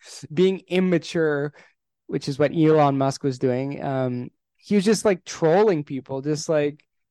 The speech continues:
saying, "Well, you pay five bucks for this, so you can pay five bucks for verification," and just all these different memes and stuff. And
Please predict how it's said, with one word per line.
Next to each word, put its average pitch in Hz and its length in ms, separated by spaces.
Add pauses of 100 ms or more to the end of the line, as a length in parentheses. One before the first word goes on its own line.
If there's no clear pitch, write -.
(120)
saying, 135 360
"Well, 135 160
you 123 120
pay 165 240
five 165 300
bucks 160 200
for 151 100
this, 175 220
so 151 80
you 139 80
can 139 140
pay 156 160
five 147 240
bucks 147 180
for 151 100
verification," 139 720
and 131 160
just 131 200
all 151 180
these 143 200
different 135 300
memes 131 300
and 127 140
stuff. 120 320 (640)
And 135 400